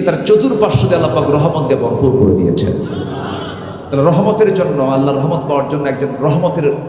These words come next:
মানুষ লাগবে, একজন রহমত প্রাপ্ত একজন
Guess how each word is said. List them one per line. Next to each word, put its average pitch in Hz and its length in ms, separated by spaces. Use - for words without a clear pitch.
মানুষ 156 240
লাগবে, - 280
একজন 131 360
রহমত 180 400
প্রাপ্ত 175 340
একজন 143 260